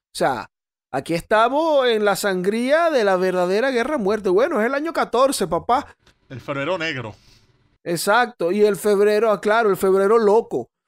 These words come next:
Speaker 1: Venían por ahí Boves, eh, eh, venían por ahí Morales y Rosete, que bueno, en general era la tropa de Boves,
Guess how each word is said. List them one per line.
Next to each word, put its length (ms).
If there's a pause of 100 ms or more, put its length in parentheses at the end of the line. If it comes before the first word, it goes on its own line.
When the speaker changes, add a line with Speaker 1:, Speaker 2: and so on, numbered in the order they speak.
(180)
Speaker 1:
Venían 540
por 200
ahí 380
Boves, 640
eh, 360
eh, 40
venían 280
por 160
ahí 120
Morales 440
y 120
Rosete, 720
que 160
bueno, 260
en 80
general 460
era 420
la 200
tropa 300
de 100
Boves, 380